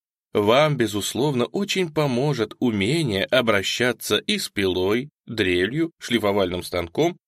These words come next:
и так далее. Чем больше инструментов вы способны использовать в своей работе, тем лучше сможете выполнять различные, в том числе и новые, строительные задачи. Чем больше ментальных моделей вы способны применять,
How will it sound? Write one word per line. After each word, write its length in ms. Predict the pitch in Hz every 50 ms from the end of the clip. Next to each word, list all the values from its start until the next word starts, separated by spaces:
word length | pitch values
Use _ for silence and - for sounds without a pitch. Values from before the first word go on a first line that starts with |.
| _ _ _
и 100 | - 98
так 240 | - - 110 143 165
далее. 420 | 196 190 - - - - - _ _ _ _ _ _ _ _ _ _ _ _ _
Чем 300 | - - 113 110 110 104
больше 340 | 95 147 190 - - - 117
инструментов 680 | 104 - - 104 98 104 160 185 151 - - 95 - -
вы 120 | 147 147
способны 560 | 147 - - 92 - - 151 147 - 101 98 -
использовать 680 | - 110 - - - - 107 131 123 101 101 92 90 -
в 40 |
своей 260 | - - 98 101 95 90
работе, 500 | 90 90 131 196 233 214 - - - - _ _ _ _ _ _ _ _ -
тем 260 | - 151 151 143 135
лучше 500 | 127 120 113 127 185 220 - - - 123
сможете 560 | - - 101 101 117 147 165 156 - - 110
выполнять 640 | 101 110 104 - 104 95 92 90 90 90 90 - -
различные, 680 | 95 101 95 - 92 87 87 85 - - - 165 196 208
в 80 | 202 -
том 140 | 226 202
числе 280 | - - 95 - 190 202
и 220 | - - 165 165
новые, 500 | 147 113 98 90 87 92 110 156 190 196 -
строительные 600 | - - - 95 90 87 80 - 104 120 147 170
задачи. 440 | 185 233 220 - 143 151 - - - _ _ _ _ _ _ _ _ _ -
Чем 340 | - - 117 110 113 107 95
больше 380 | 117 135 131 113 101 - 107
ментальных 580 | 92 92 92 92 87 - 113 117 110 101 95 -
моделей 480 | 98 92 92 87 101 113 117 101 95 90
вы 100 | 92 92
способны 580 | - - 87 87 - - 98 92 85 87 87
применять, 680 | 87 - 87 85 87 85 90 127 170 156 151 151 -